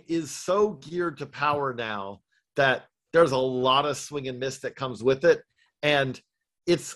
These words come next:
I like how you put it, it's surprising power, but this isn't that six-foot-two, two hundred and forty pound backup catcher where you're like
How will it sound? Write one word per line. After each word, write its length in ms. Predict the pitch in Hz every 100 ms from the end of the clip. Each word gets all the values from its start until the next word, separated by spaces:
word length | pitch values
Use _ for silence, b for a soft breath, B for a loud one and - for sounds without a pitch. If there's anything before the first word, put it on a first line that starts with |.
| -
I 100 | 147
like 200 | 180 190
how 80 | 175
you 160 | 151
put 180 | 135 165
it, 100 | 110
it's 180 | 143 139
surprising 720 | 135 - 110 143 180 175 202 190
power, 540 | 196 202 196 202 190 _ _ _ _ -
but 320 | 165 139 - _ _
this 240 | 185 180
isn't 640 | - 190 180 170 151 131 - _ _ _ _ _ _
that 220 | 143 143 143 _ _ _ _ _ _ _
six-foot-two, 1040 | - 185 185 - 170 156 - - 156 151 143
two 260 | - 170
hundred 340 | 151 160 139 131
and 160 | 120 -
forty 320 | 151 147 143
pound 480 | 131 139 135 131 107
backup 480 | 139 135 135 131 -
catcher 360 | 143 135 - 127
where 140 | 123
you're 100 | 127
like 380 | 127 120 110